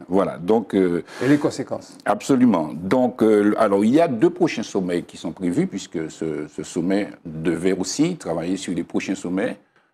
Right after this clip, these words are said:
Speaker 1: Un prochain qui sera à Dubaï en automne deux mille vingt-trois et un autre qui sera à Belém de nouveau au Brésil. Alors, il faut espérer que d'ici là, d'une part, les pays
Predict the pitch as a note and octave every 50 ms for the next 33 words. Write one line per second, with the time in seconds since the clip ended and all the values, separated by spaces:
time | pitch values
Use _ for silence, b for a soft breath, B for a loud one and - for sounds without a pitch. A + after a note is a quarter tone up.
0 | _ _ - B2 A#2+ - C3+ B2+ A#2 - - G#2 F2 F2 F#2+ - - F#2+ F2+ F2
1 | F2+ E2+ E2 F#2 F2+ F#2 F2+ D#2+ E2 F#2 G#2 B2+ B2 - - - - E2 E2 E2
2 | E2 E2 E2+ E2 - - F#2+ F#2+ G2 F#2+ E2+ F#2 F2 F2+ F2+ E2 E2 F2+ F2 E2+
3 | - B2 C3 D#3+ E3+ - - F2+ F2 F2 F#2 F#2 F#2 G2 B2+ C#3+ - - A#2 -
4 | - G#2 F#2+ G#2 A2+ - G2 G2 F#2 F#2+ A2 A2 C#3+ D3+ D3 A2+ G#2 G2+ G2 G#2
5 | G2 G#2+ B2 A#2+ G#2+ G2+ F#2+ F#2+ F#2 E2+ - D2+ - - - - _ _ _ _
6 | _ _ _ _ _ - D2+ D#2+ E2+ F2+ E2+ - B2 A2+ A2+ - - - C3 G#2+
7 | A2 A#2 G#2 - F2+ E2 F2 F2 - - - F2+ F2+ F2+ G2 A#2 C#3 E3 - -
8 | _ _ _ _ _ _ _ - E2+ G#2 A2 A#2 G#2 - - F2 F2+ F2+ F2+ F#2+
9 | F#2+ - G2 F#2 F#2+ G2+ G#2+ A2 G#2 F#2